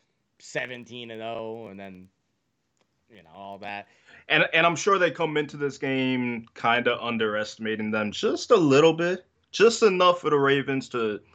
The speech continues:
Speaker 2: hit that extra gear and catch them on their heels. So.
Speaker 1: Yeah, I would agree. I mean, again, the Ravens are down to their fourth string running back.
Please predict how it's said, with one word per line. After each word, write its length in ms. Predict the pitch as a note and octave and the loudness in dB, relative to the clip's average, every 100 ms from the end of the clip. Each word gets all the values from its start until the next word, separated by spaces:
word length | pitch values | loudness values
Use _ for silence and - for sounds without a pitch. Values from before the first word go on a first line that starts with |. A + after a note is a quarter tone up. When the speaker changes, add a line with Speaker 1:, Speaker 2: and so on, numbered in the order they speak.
| _ _ | _ _
Speaker 2:
hit 240 | - C3 | -2 0
that 160 | C3 B2 | 2 2
extra 300 | B2+ - A#2+ | 0 -2 -10
gear 560 | G2+ A2+ B2 C3 C3 _ | -10 -6 -4 -4 -6 _
and 120 | G2+ | -12
catch 280 | - A2 - | -4 -4 -2
them 200 | A#2 A2 | -6 -4
on 100 | G#2+ | -4
their 180 | G#2+ G2 | -4 -6
heels. 520 | A2+ A#2+ C#3+ - - _ _ _ _ _ | -6 -8 -8 -12 -20 _ _ _ _ _
So. 480 | - F#2+ F#2 F2+ - _ _ _ _ _ _ - | -10 -6 -4 -6 -10 _ _ _ _ _ _ -6
Speaker 1:
Yeah, 200 | A3 G#3+ | -4 -2
I 120 | A3 | -2
would 80 | A#3 | -6
agree. 340 | C#3 D3 D3 | -6 -4 -4
I 60 | B2+ | -6
mean, 320 | C3 A#2+ A2 _ _ _ | -8 -12 -16 _ _ _
again, 320 | C#3 D#3+ D#3 A2 | -4 -2 -2 -6
the 80 | |
Ravens 360 | B2+ F3+ C4 G#3 | -6 -4 -4 -8
are 60 | D#3 | -6
down 220 | D3+ F3+ | -6 -6
to 80 | D#3 | -10
their 120 | A2 | -14
fourth 280 | - D3 C3 | -12 -14 -14
string 280 | - A#2+ A2+ | -18 -18 -14
running 240 | G#2 G2+ | -16 -16
back. 320 | G2 G2 G2 | -16 -16 -18